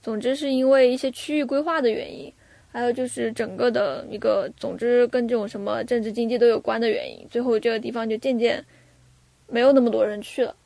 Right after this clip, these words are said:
然后店铺也关掉了。但是相反，这个情况就让我想起当时去看这个元素的资料的时候，就其实有一些中文资料会说元素它是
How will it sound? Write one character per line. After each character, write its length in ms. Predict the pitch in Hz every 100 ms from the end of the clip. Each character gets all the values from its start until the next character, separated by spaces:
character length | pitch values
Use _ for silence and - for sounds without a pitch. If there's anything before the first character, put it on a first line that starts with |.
| _
然 100 | 233
后 80 | 226
店 240 | 226 262 233
铺 140 | 247
也 100 | 220
关 220 | - 233
掉 180 | 269 254
了。 140 | - - _ _ _
但 120 | 392
是 160 | 370 277 -
相 180 | - 427 494
反， 340 | - 226 220 - _
这 240 | - 539 320
个 200 | 285 240
情 280 | - - 233
况 240 | 311 320
就 200 | 302 330
让 280 | 302 294 262
我 140 | 233
想 260 | 240 220 254
起 160 | - 247
当 220 | 254 277
时 100 | 269
去 160 | - 277
看 300 | - 285 247
这 120 | 247
个 200 | 233 233 226 _
元 260 | 226 196 220
素 200 | - 330
的 120 | 233
资 160 | -
料 200 | 226 220
的 120 | 208 -
时 140 | 233
候， 240 | 226 - - _ - _ -
就 180 | 294 254 -
其 160 | -
实 120 | 269 330
有 120 | 254
一 80 | -
些 100 | 247
中 160 | 247 302
文 180 | 262 233
资 80 | 254
料 180 | 254
会 120 | 269 254
说 160 | 262
元 220 | 254 208 233
素 200 | - 254
它 180 | -
是 340 | 262 277 247